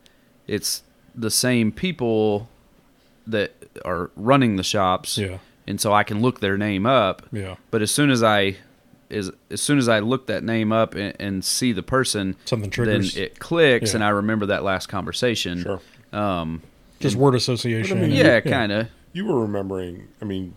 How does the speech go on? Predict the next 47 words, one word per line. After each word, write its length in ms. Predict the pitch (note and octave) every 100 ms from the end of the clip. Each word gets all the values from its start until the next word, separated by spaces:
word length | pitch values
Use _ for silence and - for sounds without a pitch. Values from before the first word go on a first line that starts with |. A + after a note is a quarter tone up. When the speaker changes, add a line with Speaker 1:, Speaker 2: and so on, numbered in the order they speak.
| -
Speaker 3:
people 260 | A#2 G2 F2
walking 320 | F2+ - F2
through 140 | F2
the 80 | E2+
door 240 | F2 F2 A#2
here. 100 | G#2
There's 140 | A2+
Speaker 1:
Yeah. 160 | F#3 G2+
Speaker 3:
a 20 |
lot 160 | G#2+
more 160 | G#2+ F#2+
people 340 | - G#2+ G2+ F#2
you 200 | F2+ F2+
actually 320 | E2+ F#2 F2+
had 80 | F2
to 60 |
remember 420 | F2+ F2+ F2+ F2 F2
in 60 |
a 60 | E2+
retail 440 | F#2+ A2 F#2 E2+
setting 360 | - F2+ F2 B2+
Speaker 1:
Yeah. 220 | A#2 - - - -
Speaker 3:
with 120 | F#2
a 40 |
lot, 400 | F#2+ F#2 G2+ G2 -
a 60 | F#2+
lot 280 | F#2 F2
less 180 | E2+ D#2
context 840 | - F#2 F2 F2 - - - - -
Speaker 1:
Right. 280 | A2 E2+ - _ _ - - _
Speaker 3:
here 500 | - A2 F2+ E2 D#2
than, 600 | D#2 E2+ E2 E2 D#2+ - _ -
than, 520 | F2 D#2+ D#2+ D#2 D2+ D#2
let's 220 | E2 -
say, 520 | - D#2+ D#2+ D#2+ D#2 D#2 _ _ _ - _ _ _ _
you 100 | F#2+
know, 60 | - F2
where 120 | E2+ E2+
you 180 | D#2+
have 220 | E2+ D#2+ D2+ - - _ -
ticklers 600 | F#2+ - D#2+ D#2 D2 D#2+
and 140 | D2
all 160 | D2 D2
that 180 | C#2+ -
stuff. 340 | - D2 D2+
Speaker 1:
Right. 260 | A2 G2+ - - _
Speaker 3:
So. 180 | - -